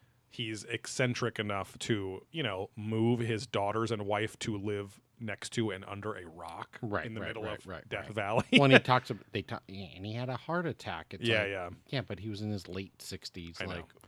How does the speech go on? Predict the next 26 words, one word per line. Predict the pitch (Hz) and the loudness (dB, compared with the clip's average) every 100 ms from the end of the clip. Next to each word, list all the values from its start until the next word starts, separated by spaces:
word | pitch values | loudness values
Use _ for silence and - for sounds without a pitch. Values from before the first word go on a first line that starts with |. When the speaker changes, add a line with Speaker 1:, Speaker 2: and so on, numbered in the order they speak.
| - | -4
Speaker 2:
there's | 127 120 | 0 2
nothing | 131 220 - 240 | 2 2 2 2
wrong | 196 220 208 | 2 0 -2
with | 92 | -2
Speaker 1:
In | 143 | -2
Speaker 2:
him. | |
Speaker 1:
perfect | 131 123 104 113 | 0 -2 -2 -4
health. | 131 98 76 - - | -4 -4 -6 -12 6
Speaker 2:
He | 202 | 8
was | 277 277 | 10 8
doing | 156 311 381 370 | 6 8 10 10
okay. | - 320 302 220 240 | 12 12 12 12 8
Speaker 1:
<laughs> | - 208 | 2 4
Speaker 2:
Um, | 175 139 110 98 90 82 - - 196 95 160 147 131 - - 170 151 - - - 135 _ - - - _ - | 8 8 8 2 -2 -4 -6 -6 -4 -4 -4 -6 -6 -10 -6 -8 -8 -16 -18 -16 -16 _ -20 -20 -20 _ 6
but | 135 | 6
yeah, | 117 110 82 | 8 6 8
I | 110 | 4
mean, | 110 | 4
I | 104 | 2
feel | 98 117 | 2 0
like | 95 92 - | 0 -2 -6
that | 85 85 - | -10 -10 -8
could | 95 | -8
ha-, | 104 101 - | -6 -10 -8
uh, | |
Speaker 1:
Yeah. | 95 | -6